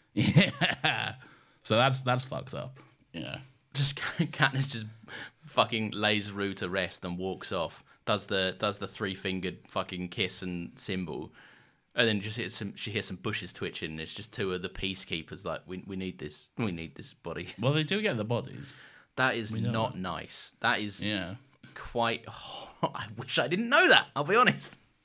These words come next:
Speaker 1: Yeah, it's
Speaker 2: A
Speaker 1: pretty
Speaker 2: great,
Speaker 1: grim.
Speaker 2: great component to add into the movie. I'm surprised they didn't,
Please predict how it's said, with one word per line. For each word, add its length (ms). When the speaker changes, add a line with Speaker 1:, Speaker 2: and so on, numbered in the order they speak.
Speaker 1:
Yeah, 220
it's 100
Speaker 2:
A 40
Speaker 1:
pretty 200
Speaker 2:
great, 100
Speaker 1:
grim. 360
Speaker 2:
great 240
component 520
to 140
add 140
into 260
the 60
movie. 300
I'm 100
surprised 320
they 80
didn't, 320